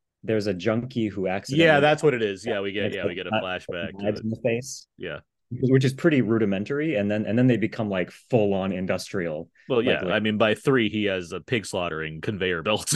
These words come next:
Speaker 2: <laughs>
Speaker 1: Well, in this one, he's like, "Yeah, this
Speaker 2: And
Speaker 1: is
Speaker 2: the
Speaker 1: just
Speaker 2: co-,
Speaker 1: some-"
Speaker 2: the co-, the cops in these are never like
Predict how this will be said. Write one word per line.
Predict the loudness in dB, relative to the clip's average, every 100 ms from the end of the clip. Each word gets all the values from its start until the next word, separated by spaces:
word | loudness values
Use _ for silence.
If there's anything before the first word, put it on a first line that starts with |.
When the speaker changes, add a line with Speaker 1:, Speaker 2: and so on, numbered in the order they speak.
| -4
Speaker 2:
<laughs> | -8 -12 _ -20 _ -8 -8 -12 -20 -8 -6 -6 -8 -10 _ _ _ _
Speaker 1:
Well, | -2
in | 2
this | 4 4
one, | 2 0 2
he's | 0 2
like, | 2 4
"Yeah, | 2 4
this | 4
Speaker 2:
And |
Speaker 1:
is | 4
Speaker 2:
the | 4
Speaker 1:
just | 4 2
Speaker 2:
co-, |
Speaker 1:
some-" | 0
Speaker 2:
the | 0
co-, | 4 6 6 2
the | -2
cops | 2 4 4 2
in | 0
these | 0 2
are |
never | 0 0
like | 0 0 -2